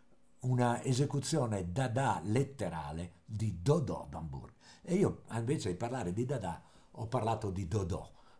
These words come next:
perché la femminilità di Dada, cioè l'infinitezza di Dada, era, si salvaguardava dalla presenza indegna dei critici d'arte, qui presenti ce n'erano sette o otto,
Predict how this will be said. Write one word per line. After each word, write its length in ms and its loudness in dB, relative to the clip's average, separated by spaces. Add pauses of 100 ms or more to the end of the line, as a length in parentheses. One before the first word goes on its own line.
perché 320 2
la 120 2
femminilità 1000 0
di 180 -2
Dada, 380 -2
cioè 220 -2
l'infinitezza 1120 -4 (240)
di 240 0
Dada, 480 0 (440)
era, 640 6
si 300 0
salvaguardava 1300 0
dalla 520 0
presenza 920 -4 (500)
indegna 880 4
dei 240 2
critici 500 -4
d'arte, 500 -10 (180)
qui 200 0
presenti 640 -4
ce 120 -4
n'erano 260 -8
sette 300 -12
o 100 -14
otto, 220 -20